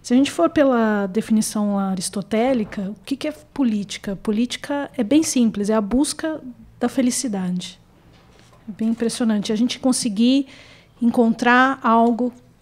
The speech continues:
que seja bom pra todos, né? É, é esse exercício constante pra gente encontrar a, a felicidade da sociedade. Então, você co-,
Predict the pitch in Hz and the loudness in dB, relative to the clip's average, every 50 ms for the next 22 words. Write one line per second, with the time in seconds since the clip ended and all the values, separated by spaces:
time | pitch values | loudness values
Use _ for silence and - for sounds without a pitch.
0 | _ - - 190 - - 233 226 240 196 180 226 214 220 220 233 226 226 226 - | _ -14 -12 -8 -4 -2 -2 0 0 0 0 0 0 0 0 -2 -4 -4 -2 0
1 | 226 208 196 170 170 175 165 - - - - 196 196 214 220 226 220 208 214 220 | 0 0 0 0 -2 -4 -4 -6 -8 -6 -4 -2 -2 -2 -2 -2 -2 -2 -2 -2
2 | 226 - 240 233 254 247 - 285 269 220 269 262 226 - - - 240 254 247 - | -2 0 2 2 2 2 2 0 0 2 2 0 0 -2 -2 0 0 0 2 0
3 | 269 240 - - 247 254 - - - 233 220 226 233 226 - - 214 - 220 214 | -4 -4 -2 -2 0 0 -2 -2 -2 0 0 0 0 0 -2 -6 -8 -6 -6 -6
4 | 196 226 - - 226 220 - 226 220 214 - 220 214 214 214 220 - - - 233 | -6 -6 -6 -6 -6 -6 -6 -6 -6 -6 -4 -4 -4 -4 -4 -6 -8 -12 -10 -8
5 | 214 208 208 214 - 226 - - 226 196 202 - - 208 214 214 214 196 220 233 | -8 -6 -8 -8 -10 -10 -8 -4 -4 -4 -2 -4 -2 0 0 0 0 0 -2 -6
6 | 233 214 202 214 - - - 180 - 247 226 190 185 185 180 180 - - - - | -6 -6 -6 -6 -6 -6 -6 -6 -4 -2 -2 -2 -2 -2 -2 -4 -4 -8 -12 -20
7 | - - - - - - - _ _ - - _ - - - 247 240 254 247 262 | -20 -20 -20 -20 -20 -20 -20 _ _ -20 -20 _ -20 -2 4 6 6 6 6 6
8 | 269 294 285 294 285 - 277 269 - - - 277 254 254 | 6 6 6 4 4 2 0 0 -2 0 2 4 4 2